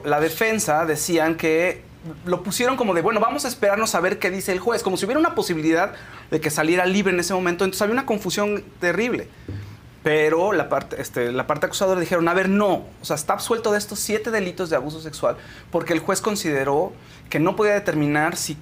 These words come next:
había ocurrido una vez, dos veces o tres veces y consideró que si los metía todos en corrupción de menores, quedaba mucho mejor, porque quién sabe cuántas veces había sido, y había sido un lapso de seis,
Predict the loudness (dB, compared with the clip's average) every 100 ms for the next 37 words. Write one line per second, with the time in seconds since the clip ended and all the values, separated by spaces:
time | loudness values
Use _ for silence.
0 | -16 -4 0 0 0 0 0 2 2 2
1 | 2 0 -2 -2 -2 -4 -6 -6 -6 -8
2 | -6 -6 -4 -2 -2 -2 -4 -4 -4 -6
3 | -4 -2 -2 -4 -18 -18 -14 -14 -14 -20
4 | -20 -2 0 2 0 0 -2 -4 -6 -10
5 | -12 -2 -2 0 2 2 2 2 0 -2
6 | 0 0 0 -2 -4 -4 0 0 0 -4
7 | -6 -6 -4 -4 -2 -2 -2 -6 -4 -2
8 | -2 0 0 -2 -4 -18 -18 -2 2 4
9 | 2 2 2 2 0 -2 -2 -2 0 2
10 | 2 0 -4